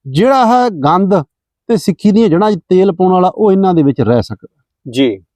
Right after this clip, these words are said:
Speaker 1: ਉਹ ਵਿਚਾਰਾ ਰਿਹਾ, ਮੈਨੂੰ ਫੋਨ ਕੀਤਾ, ਕਹਿੰਦਾ, "ਜੀ ਮੈਂ ਤਾਂ ਖਾਲਸਾ ਜੀ ਆਉਣਾ, ਮੈਂ ਇੱਥੇ ਤਾਂ ਨਹੀਂ ਰਿਹਾ ਜਾਂਦਾ।" ਮੈਂ, "ਮੱਛੀ ਕੀ ਗੱਲ ਮਰ ਚੱਲੀ?" ਕਹਿੰਦਾ, "ਮਰ ਜਾਏਗੀ।" ਕਹਿੰਦਾ, "ਮੈਨੂੰ ਤਾਂ ਮਰਵਾ ਦੇਣਗੇ।"
Speaker 2: ਹੂੰ।
Speaker 1: ਹੁਣ ਉਹ ਮੈਂ ਗੱਲਾਂ ਸਾਰੀਆਂ ਤੁਹਾਡੇ ਚੈਨਲ ਤੇ ਸਾਹਮਣੇ ਨਹੀਂ ਰੱਖ ਸਕਦਾ।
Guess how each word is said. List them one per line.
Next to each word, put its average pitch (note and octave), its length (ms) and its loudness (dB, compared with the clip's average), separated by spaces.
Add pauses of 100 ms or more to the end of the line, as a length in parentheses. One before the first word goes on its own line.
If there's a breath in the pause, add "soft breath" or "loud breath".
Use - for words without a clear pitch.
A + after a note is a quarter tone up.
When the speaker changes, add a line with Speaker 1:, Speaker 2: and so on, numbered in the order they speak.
(180)
Speaker 1:
ਉਹ A3+ 140 0
ਵਿਚਾਰਾ F3+ 400 0
ਰਿਹਾ, D#3+ 240 0 (640)
ਮੈਨੂੰ F3 220 0
ਫੋਨ E3+ 240 0
ਕੀਤਾ, E3+ 260 -2
ਕਹਿੰਦਾ, E3+ 300 0
"ਜੀ E3+ 100 2
ਮੈਂ C3+ 260 2
ਤਾਂ D3+ 100 -2
ਖਾਲਸਾ C#3+ 360 -4
ਜੀ C#3+ 120 0
ਆਉਣਾ, F#3+ 260 0
ਮੈਂ E3+ 160 -2
ਇੱਥੇ D#3+ 160 -6
ਤਾਂ C#3+ 80 -2
ਨਹੀਂ C#3+ 100 2
ਰਿਹਾ G3 200 2
ਜਾਂਦਾ।" F3+ 240 -4
ਮੈਂ, D#3+ 140 0
"ਮੱਛੀ C#3+ 360 -2
ਕੀ F3+ 160 -6
ਗੱਲ D#3+ 140 0
ਮਰ B2 160 0
ਚੱਲੀ?" G3+ 280 -2
ਕਹਿੰਦਾ, F3+ 200 0
"ਮਰ C#3 180 -2
ਜਾਏਗੀ।" D3+ 320 -2 (640)
ਕਹਿੰਦਾ, E3 200 0
"ਮੈਨੂੰ A3 200 0
ਤਾਂ A3+ 80 0
ਮਰਵਾ A#3 300 0
ਦੇਣਗੇ।" C4 300 0
Speaker 2:
ਹੂੰ। E3+ 580 -2 (340)
Speaker 1:
ਹੁਣ C4 140 0
ਉਹ C#4+ 80 2
ਮੈਂ C#4 120 0
ਗੱਲਾਂ A3+ 340 0
ਸਾਰੀਆਂ G#3+ 360 0
ਤੁਹਾਡੇ G#3 500 0
ਚੈਨਲ F#3+ 420 -4
ਤੇ G3 120 0
ਸਾਹਮਣੇ F3+ 420 -2
ਨਹੀਂ A3 220 2
ਰੱਖ G3 160 0
ਸਕਦਾ। D#3 520 -2